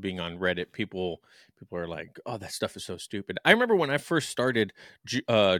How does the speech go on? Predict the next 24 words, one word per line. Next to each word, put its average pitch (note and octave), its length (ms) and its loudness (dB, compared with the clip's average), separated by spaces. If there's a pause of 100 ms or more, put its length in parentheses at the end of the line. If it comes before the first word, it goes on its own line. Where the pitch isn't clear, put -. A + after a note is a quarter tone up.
(140)
rolling B2 340 0
with A2 140 -2
my G2 220 -4
professor A2 540 -2
that F#2 160 0
I F2+ 60 0
have G2+ 340 2
now, F2+ 460 0 (460)
um, E2+ 360 0 (840)
I C3+ 100 10
was, C3 180 6
like, A2 260 4
super C#3+ 460 2
defensive, F#2+ 600 -2
like, F2+ 320 -2 (460)
trying B2+ 380 0 (160)
to - 60 -20
keep E3 180 0
my C#3+ 160 4
head C3+ 260 2
stuck - 300 0
to - 100 -6
the A2+ 60 0
mat, B2 360 4